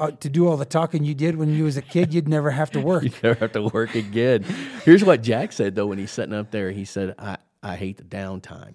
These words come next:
Speaker 2: 'Cause that's when his brain went to the, the family, the,
Speaker 1: Mm-hmm.
Speaker 2: all that other stuff. But when he, when you're in the action, it's, like, hyper-focused. You know, you're, you're just thinking about task at hand. Is that, is that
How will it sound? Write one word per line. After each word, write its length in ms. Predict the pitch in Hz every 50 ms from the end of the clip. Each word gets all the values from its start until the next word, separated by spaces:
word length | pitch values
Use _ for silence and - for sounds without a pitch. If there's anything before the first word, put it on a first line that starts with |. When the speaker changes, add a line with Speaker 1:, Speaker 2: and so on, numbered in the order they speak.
| _ _ _ _ _ _ _ _ _ _
Speaker 2:
'Cause 120 | - 85 80
that's 240 | 90 90 87 -
when 100 | 92 92
his 140 | 92 90 85
brain 380 | 82 85 95 95 95 92 90 90
went 220 | 92 92 90 - -
to 120 | - 87
the, 300 | 85 87 82 82 80 76 - _ _ _ _
the 80 | -
family, 480 | - - 92 87 85 85 80 78 78 76
the, 160 | 76 78 78
Speaker 1:
Mm-hmm. 320 | 78 76 76 76 76 - -
Speaker 2:
all 180 | 85 85 85 82
that 120 | 82 82
other 180 | 82 85 82 82
stuff. 320 | - - - 95 95 85 -
But 120 | 80 67
when 140 | 78 82 80
he, 180 | 90 82 - 82
when 180 | 85 87 85
you're 140 | 87 92 92
in 80 | 95 95
the 120 | 85 85 90
action, 520 | 95 101 101 - - - 95 87 85 87 - - _ _ -
it's, 120 | 95 -
like, 140 | 87 78 76 -
hyper-focused. 920 | - 87 85 78 78 73 - - 87 85 80 - - 82 80 78 - -
You 80 | 85 82
know, 160 | 80 80 80
you're, 260 | 78 76 78 78 78
you're 200 | 76 76 82 82
just 120 | 76 76 -
thinking 220 | - 87 85 - 82
about 240 | 78 78 76 - -
task 380 | - 82 76 76 76 - - -
at 80 | 71
hand. 360 | 80 82 85 87 82 78 - - _ _ _ _ _ _ -
Is 240 | 92 98 101 104 113
that, 180 | 120 107 92
is 80 | 101 -
that 300 | 110 98 - - _